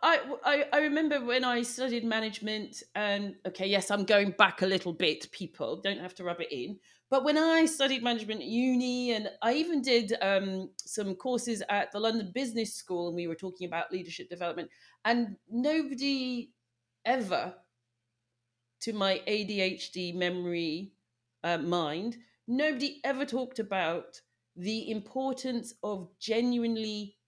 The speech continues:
knowing your people in anywhere near as a level of eloquence as you just did. And that is, that is the route to being able to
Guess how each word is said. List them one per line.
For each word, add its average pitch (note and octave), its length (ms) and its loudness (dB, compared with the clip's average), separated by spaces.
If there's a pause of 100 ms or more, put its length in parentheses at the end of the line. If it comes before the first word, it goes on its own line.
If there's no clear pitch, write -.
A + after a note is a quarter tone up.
(120)
knowing A3 460 0
your F#3+ 240 -2
people F#3+ 540 -6 (180)
in G#3 160 -2 (140)
anywhere A3+ 540 2
near G3+ 600 -2
as F3+ 320 -6 (100)
a F#3 140 0
level F#3 340 0
of E3+ 140 2 (120)
eloquence F3+ 500 -4
as D#3+ 120 -10
you F3 120 -8
just - 260 -10
did. - 160 -12 (560)
And G3 220 4
that C4 200 8 (120)
is, F#3 600 -2 (1160)
that B3+ 240 8
is G#3+ 280 2
the G#3 200 4
route G3+ 760 -2 (540)
to G#3 520 0 (1080)
being A3+ 340 2
able A3+ 280 -2
to G#3+ 380 -6